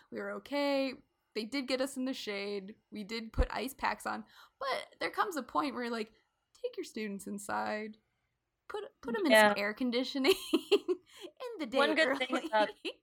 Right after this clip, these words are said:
Speaker 2: company that I worked for, sorry, uh, one good company,
Speaker 1: Oh, go ahead.
Speaker 2: the one good thing about a company that I had worked for, they said that the moment, the moment that you feel like you're not sweating and it's a hundred and twenty outside, just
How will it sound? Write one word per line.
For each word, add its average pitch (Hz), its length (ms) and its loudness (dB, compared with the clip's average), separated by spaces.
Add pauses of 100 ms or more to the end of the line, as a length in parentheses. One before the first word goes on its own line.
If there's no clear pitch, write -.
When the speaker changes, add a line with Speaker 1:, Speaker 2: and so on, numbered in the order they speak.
(160)
Speaker 2:
company 214 240 -4
that 180 200 -4
I 175 100 2
worked 180 440 -2
for, 226 400 2
sorry, 165 340 2
uh, 214 160 4
one 233 160 2
good 269 160 -2
company, 233 540 -6
Speaker 1:
Oh, 196 40 -8
go 339 120 -14
ahead. 277 260 -16
Speaker 2:
the 240 100 2
one 285 200 2
good 294 180 0
thing 262 120 -10
about 233 200 2
a 214 60 2
company 220 380 -10
that 190 120 -4
I 190 40 0
had 185 160 -4
worked 190 320 -4
for, 180 340 2 (100)
they 190 100 0
said 220 340 0
that 180 180 0 (180)
the 208 120 -2
moment, 208 580 0 (100)
the 214 200 4
moment 214 640 0
that 175 180 -4
you 185 140 -10
feel 185 500 -2 (720)
like 196 160 0
you're 208 100 4
not 202 320 2
sweating 170 440 -2 (200)
and 185 160 -2
it's 180 260 -8
a 180 80 -4
hundred 196 340 -2
and 196 120 -6
twenty 185 340 -2
outside, 160 720 -2
just - 220 -12